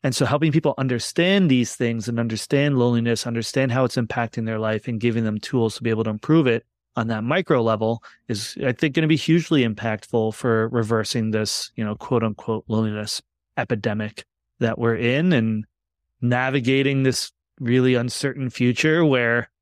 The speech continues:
for millions of years, humans only had to focus on food, just finding food with their tribe. And now food's taken care of for a lot of people in Western society, not everywhere in the world.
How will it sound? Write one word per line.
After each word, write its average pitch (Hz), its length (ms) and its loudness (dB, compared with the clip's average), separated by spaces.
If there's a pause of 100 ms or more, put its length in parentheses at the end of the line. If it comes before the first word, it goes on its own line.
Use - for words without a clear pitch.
(360)
for 123 140 -4
millions 131 440 2
of 127 100 0
years, 143 380 2
humans 139 600 -2 (100)
only 143 300 2
had 143 140 0
to 135 120 2
focus 143 440 0
on 123 260 0
food, 160 520 2 (480)
just - 260 -6
finding 151 360 0
food 160 300 2
with 143 100 -2
their 135 140 2
tribe. 139 480 -2
And 120 120 0
now 123 260 0
food's 147 520 2 (220)
taken 143 320 -4
care 131 240 2
of 123 100 -4
for 123 200 0
a 120 60 2
lot 123 140 2
of 117 60 -4
people 120 280 -2
in 113 60 -4
Western 113 300 -2
society, 110 600 -4
not 113 220 -2
everywhere 113 320 -2
in 113 60 -4
the 113 80 -2
world. 110 420 0